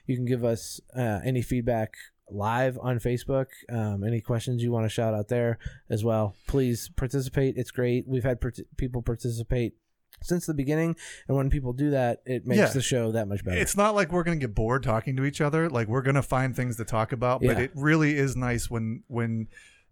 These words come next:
Speaker 2: you know, the people that aren't in this room are, are also, you know, jo-, joining in the conversation and chiming in, because it helps us to think. It helps us to, to be challenged and to, to explore things that,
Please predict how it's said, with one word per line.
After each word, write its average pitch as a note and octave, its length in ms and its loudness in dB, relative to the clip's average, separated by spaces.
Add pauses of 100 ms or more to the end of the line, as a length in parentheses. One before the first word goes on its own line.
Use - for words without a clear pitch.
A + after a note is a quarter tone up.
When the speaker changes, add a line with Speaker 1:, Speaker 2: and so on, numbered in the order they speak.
(220)
Speaker 2:
you C#3+ 80 2
know, A#2+ 100 2
the A#2+ 60 -2
people E3 280 2
that C#3 100 0
aren't C3+ 200 0
in A#2+ 100 0
this A2+ 180 -4
room A#2+ 340 0
are, A2+ 340 0
are A2+ 180 2
also, A2+ 680 2
you C3+ 100 -4
know, A2+ 160 -2
jo-, D3+ 320 -2
joining C#3+ 300 0
in C#3+ 60 0
the B2+ 80 -4
conversation A#2 640 -4
and G#2 100 -4
chiming A2+ 320 -2
in, C3 200 -2
because A2+ 280 -2
it A#2 80 0
helps C#3 260 2
us D3+ 200 2
to B2 100 -2
think. G#2+ 260 -6
It A#2+ 80 -4
helps C#3 220 -2
us C3+ 260 0
to, A2 320 -2 (280)
to - 80 -8
be C3 100 0
challenged A2+ 560 -2
and A2+ 180 -4
to, A#2 260 -2
to - 160 -4
explore A2+ 380 -2
things A#2+ 280 -4
that, A#2+ 120 -6